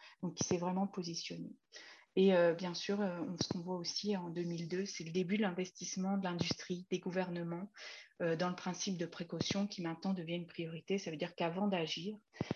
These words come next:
euh, il faut penser, euh, aux conséquences. Et des fois, il faut peut-être pas agir. Puis la dernière conférence, et puis la prochaine, normalement, aura lieu en deux mille vingt-deux.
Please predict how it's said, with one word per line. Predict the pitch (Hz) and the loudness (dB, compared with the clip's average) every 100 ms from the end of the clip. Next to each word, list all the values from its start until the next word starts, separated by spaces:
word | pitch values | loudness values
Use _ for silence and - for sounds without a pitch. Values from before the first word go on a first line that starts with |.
| - 180 | -2 -2
euh, | 175 165 - | 0 0 -2
il | 175 | -4
faut | - 196 208 208 - | 2 8 8 6 -2
penser, | 175 170 - 185 190 175 | 0 2 4 4 4 2
euh, | 156 95 - | 2 0 2
aux | 190 | 2
conséquences. | 190 180 - 170 - - - - - | 2 -2 -2 -4 -10 -12 -6 -2 0
Et | |
des | 170 | 0
fois, | 170 196 | 2 0
il | 190 | 0
faut | - | -4
peut-être | 170 - | -4 -2
pas | 170 | -4
agir. | 160 - 175 - - - - - _ _ | -4 -8 -10 -14 -20 -20 -20 -20 _ _
Puis | - 208 | 0 6
la | 196 | 6
dernière | 196 208 226 233 | 6 6 4 2
conférence, | 196 190 180 190 233 - | -2 2 2 4 2 0
et | 165 | -6
puis | - | -8
la | 170 | -8
prochaine, | - 180 208 | -4 0 2
normalement, | 196 165 170 | 2 2 0
aura | 196 165 | 0 0
lieu | 165 180 | -2 -4
en | |
deux | 165 170 | -4 -4
mille | 175 175 170 | -4 -6 -4
vingt-deux. | 165 165 170 - - 185 254 | -4 -4 -8 -10 -6 -4 -4